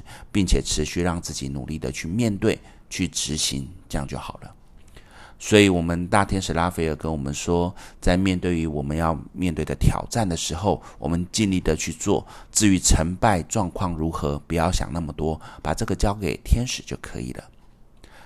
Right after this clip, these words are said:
这就是我们这个礼拜大天使神谕卡要给大家的祝福。如果你喜欢我这个频道，欢迎帮我订阅、按赞、分享。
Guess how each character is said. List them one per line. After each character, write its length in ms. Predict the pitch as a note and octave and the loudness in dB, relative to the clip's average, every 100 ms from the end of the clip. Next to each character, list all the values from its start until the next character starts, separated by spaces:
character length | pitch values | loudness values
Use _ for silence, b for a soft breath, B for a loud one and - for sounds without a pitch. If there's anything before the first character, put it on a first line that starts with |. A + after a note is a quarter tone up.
| B | B
这 140 | G#2 | 2
就 80 | F#2+ | 4
是 140 | G2 G2 | 4 2
我 80 | |
们 120 | D2+ D#2 | -2 -4
这 140 | G2 | -2
个 80 | F2 | -2
礼 160 | C#2+ - | -4 -2
拜 280 | F#2 D2+ - b b - | 0 0 -6 b b -4
大 140 | G#2+ | 0
天 180 | F#2+ G#2 | 2 0
使 140 | D2 | -2
神 180 | C#2+ D#2 | -6 -4
谕 100 | G#2 | -4
卡 360 | G#2+ - - - | -4 -2 -4 -4
要 120 | - C#2+ | -6 -6
给 160 | - | -6
大 160 | - B1 | -8 -6
家 140 | G1+ | -6
的 100 | - - | -10 -4
祝 160 | B2+ | -2
福。 320 | G#2 - B1+ C2 - - - - - - - - - - - B B B B | -2 -4 -6 -6 -12 -20 -20 -20 -20 -20 -20 -20 -20 -20 -20 B B B B
如 140 | C#3 | 6
果 260 | - D#3+ C#3+ | 10 10 10
你 120 | G#2 B2 | 0 0
喜 160 | - | 2
欢 180 | E2 F2 | 2 2
我 80 | C#2+ | 2
这 120 | E2 | -2
个 60 | D2+ | -2
频 220 | C#2 C#2+ | -4 0
道， 440 | E2 C#2 - - - | 2 0 -2 -20 2
欢 220 | G#2+ G#2+ | 4 6
迎 160 | F#2 | 4
帮 160 | F2+ F#2+ | 2 2
我 140 | D#2+ | 0
订 260 | - G#2+ G2 | -2 0 2
阅、 240 | F#2+ D2 - - - | 2 2 -4 -18 -4
按 180 | A2+ F#2 | -2 0
赞、 240 | G#2+ F#2+ - - | -2 -2 -8 -10
分 180 | - G#2+ | -2 -2
享。 220 | A2 - | 2 0